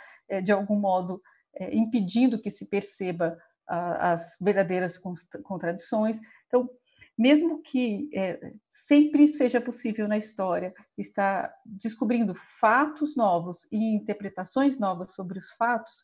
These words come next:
ela tá sempre em busca de uma posição justa e ética em relação à sociedade, que faz com que, assim como em nossas vidas, não seja possível assumir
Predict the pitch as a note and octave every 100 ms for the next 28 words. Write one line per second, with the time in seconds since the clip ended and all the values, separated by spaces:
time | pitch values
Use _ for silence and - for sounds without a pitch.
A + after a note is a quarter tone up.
0 | _ G3+ G#3+ A3+ A#3+ A3 B3 B3+ B3 C4+
1 | _ A#3+ B3 A3 G3+ A#3 C#4+ D4 - F#4
2 | F#4 _ - - _ F#3+ A#3 B3 C4 A#3
3 | A3 A3 A#3 A#3+ - _ - G3+ B3 E4+
4 | - F4 - A#3 G#3+ A#3 D4+ D4+ - -
5 | - _ _ _ _ G3 G3+ G3 G3 F#3
6 | F3+ F3+ - F3+ F3 E3+ F3+ G#3+ - A3+
7 | A3+ - A#3+ - B3 - _ _ _ B3+
8 | G#3+ G3+ - C4 C4+ G#3+ A3 G#3+ G3 G3+
9 | G#3 G3 A#3+ D4 D4+ F3+ - - - _
10 | A#3+ D#4 D4+ C4 C4+ B3+ - G#3 G#3 A3
11 | A3 C4 A#3 A3+ F#3+